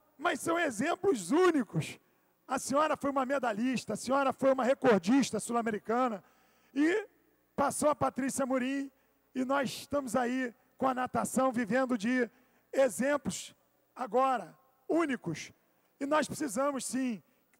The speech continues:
ter apoio efetivamente da Prefeitura em relação aos esportes. Falo isso porque o prefeito Cesar Maia, quando criou as Vilas Olímpicas, é, foi um grande acerto. Digo e repito,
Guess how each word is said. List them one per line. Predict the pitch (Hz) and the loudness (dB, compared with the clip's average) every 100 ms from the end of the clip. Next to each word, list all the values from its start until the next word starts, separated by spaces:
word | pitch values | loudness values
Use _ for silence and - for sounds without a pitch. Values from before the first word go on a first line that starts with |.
| _ _ | _ _
ter | - 294 | 0 2
apoio | 285 - - 277 277 254 | 2 0 4 6 6 4
efetivamente | 302 - 285 254 - 302 269 220 254 262 226 - - _ _ _ _ | 0 -2 -6 -6 -4 -2 -2 -2 -2 -4 -8 -14 -20 _ _ _ _
da | 202 269 | -4 -2
Prefeitura | - 262 254 233 - 262 262 247 - _ - | -2 -2 -4 -2 2 2 2 -2 -6 _ -6
em | |
relação | 240 262 240 - 247 | -2 0 0 -2 -4
aos | 208 | -4
esportes. | 233 - 196 165 - - - _ _ _ - | -8 -6 -6 -8 -14 -20 -20 _ _ _ -2
Falo | 277 269 | 0 2
isso | 294 285 - | 2 0 -6
porque | - 269 | -4 -2
o | |
prefeito | 262 247 - 262 | 0 0 0 -2
Cesar | 247 220 214 | -2 -2 -4
Maia, | 202 240 247 185 156 _ _ _ _ | -2 0 0 -4 -12 _ _ _ _
quando | - 247 | -2 -2
criou | - 240 254 247 220 | -2 2 6 6 6
as | 202 | 2
Vilas | 185 240 180 | -2 -2 0
Olímpicas, | 196 214 269 - 165 127 - _ _ _ - | -2 -2 -6 -6 -10 -12 -18 _ _ _ -6
é, | 233 240 233 220 | -4 -2 -2 -4
foi | - 285 | -4 -4
um | |
grande | 254 294 277 | -2 -4 -4
acerto. | 277 - 262 262 - - _ _ _ _ _ | -6 -4 -2 -2 -4 -20 _ _ _ _ _
Digo | 170 262 247 | -6 -4 0
e | |
repito, | 240 247 - 254 226 - | 0 0 0 -2 -2 -8